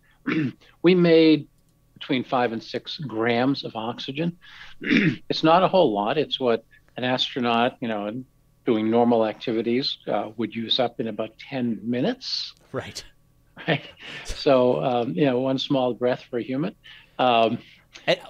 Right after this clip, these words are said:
Speaker 2: oh, and how many
Speaker 1: but it's a
Speaker 2: hours?
Speaker 1: start.
Speaker 2: How many hours of operation? The whole day?
Speaker 1: Well, no, no. We use the day's worth of power. We produce oxygen for about an hour. Now, we can do it at a higher rate than that. We can, we can
Speaker 2: Right.
Speaker 1: do it at,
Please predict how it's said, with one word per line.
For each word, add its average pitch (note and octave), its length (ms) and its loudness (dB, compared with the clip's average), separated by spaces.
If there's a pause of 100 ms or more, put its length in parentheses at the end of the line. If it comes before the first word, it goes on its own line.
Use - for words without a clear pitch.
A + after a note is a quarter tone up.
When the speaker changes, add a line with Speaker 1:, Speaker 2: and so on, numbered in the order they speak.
(120)
Speaker 2:
oh, G#3 140 2
and D#3 100 2
how F3+ 160 0
many F#3+ 180 2
Speaker 1:
but F#3+ 100 4
it's - 20 0
a G3 120 2
Speaker 2:
hours? B3 320 0
Speaker 1:
start. - 260 -12
Speaker 2:
How D3+ 140 0
many E3 180 2
hours E3 260 0
of D3+ 120 -8
operation? D3+ 500 -2
The A#2+ 60 -2
whole C3 180 0
day? C3+ 360 -2 (840)
Speaker 1:
Well, E3 200 4
no, D#3+ 240 2
no. D#3+ 160 4
We C#3+ 160 4
use A3 200 0
the F#3 160 -4
day's C#3+ 280 0
worth C#3 160 -2
of - 100 -20
power. C3 400 0
We C3 180 2 (200)
produce G#3+ 340 -2
oxygen C#3 600 -4
for A#2+ 260 2 (640)
about C#3+ 180 2
an B2 100 -8
hour. G#2+ 420 -6 (960)
Now, C#3+ 100 6
we B3 100 6
can A#3 180 4
do E3+ 180 8
it C3+ 80 6
at A#2+ 80 4
a B2+ 60 2
higher D#3+ 460 2
rate A#2 440 -2
than G2+ 180 -8
that. F#2+ 240 -10
We C#3 120 -4
can, D#3+ 220 -2
we E3 140 4
can A#2 80 2
Speaker 2:
Right. D3 160 2
Speaker 1:
do C#3 160 4
it C3 220 2
at, B2 260 0